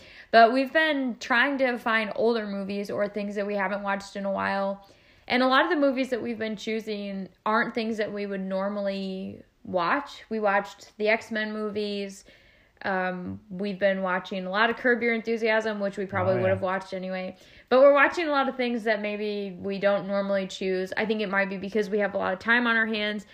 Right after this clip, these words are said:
Speaker 1: But also it's because we're living in a really weird time right now, and I think it's kind of fun to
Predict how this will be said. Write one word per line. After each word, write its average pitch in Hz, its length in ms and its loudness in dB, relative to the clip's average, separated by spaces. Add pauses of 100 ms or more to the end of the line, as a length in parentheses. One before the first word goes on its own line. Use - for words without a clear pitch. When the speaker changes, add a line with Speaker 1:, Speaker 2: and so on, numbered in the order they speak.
(340)
Speaker 1:
But 208 340 6
also 277 360 8
it's 262 180 6
because 247 520 0 (600)
we're 220 140 4
living 262 300 4
in 240 100 2
a 226 80 2
really 226 300 2
weird 220 800 0
time 233 420 0
right 247 160 0
now, 254 320 0
and 208 140 -2
I 196 100 0
think 208 240 -6
it's 190 160 -6
kind 214 160 -4
of 196 100 -4
fun 208 440 -4
to 190 500 -4